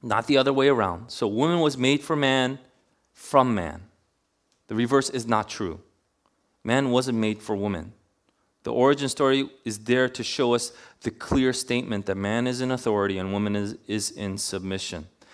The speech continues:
Verse eight, "For man was not made from woman, but woman from man. Neither was man created for woman, but woman for man." The defense of the original principle isn't from contemporary culture. The defense of the principle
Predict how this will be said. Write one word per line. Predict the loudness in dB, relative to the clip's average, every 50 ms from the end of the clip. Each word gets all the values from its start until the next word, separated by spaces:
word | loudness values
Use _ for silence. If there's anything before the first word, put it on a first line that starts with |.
| -20 -20 -20 -20 _ _
Verse | -6 -6 -4 -2
eight, | -4 -4 -2
"For | 0 0 0
man | 2 2 2 0 0 0
was | -2 -2 -2
not | -2 -2 0
made | 0 0 0 0 -2
from | -2 -4 -2 0
woman, | 0 0 0 0 -2 -4 -6 -8 -14 _
but | -10 -10 -6 -4
woman | -4 -4 -4 -4 -6
from | -8 -8 -8 -8 -6
man. | -6 -6 -6 -8 -6 -4
Neither | -4 -4 -2 -2 -2 -2
was | -2 -2 -4 -6
man | -8 -8 -8 -10
created | -12 -10 -8 -6 -6 -4 -6 -8 -10
for | -6 -6 -4
woman, | -2 -2 -4 -4 -6 -8 -14 _
but | _ -8
woman | -6 -4 -2 -2 -4 -4 -8 -12 -20 -20 _ _ _ _ _ _ _ _ _ _
for | -6 -4 -4 -4 -4
man." | -6 -6 -6 -6 -6 -8 -8 -10 -14 _ _ _ -20 -20 -20 _
The | -4 -2
defense | -2 2 2 0 0 0 -2
of | -2 0
the | 0 0
original | 2 0 -2 0 -2 -2 -2
principle | -4 -6 -6 -6 -6 -10 -8 -8 -8 -8 -4 -4
isn't | -4 -4 -4 -6 -6
from | -4 -6 -6 -6
contemporary | -6 -6 -8 -8 -6 -4 -6 -6 -4 -4 -4 -4 -4 -4
culture. | -6 -6 -2 -2 -2 -2 -2 -2 -2 -2 -2 -4 -14 _ _ _ _ _ _ _ _ _ _ _ _ _ _ _
The | -8 0
defense | 0 0 0 0 0 2 2 2 4 2 -2 -4 -6 -10 _ _
of | -6 -4
the | -4 -4
principle | -4 -2 -2 -2 -2 0 -4 -6 -6 -4 -6 -6 -6 -6 -12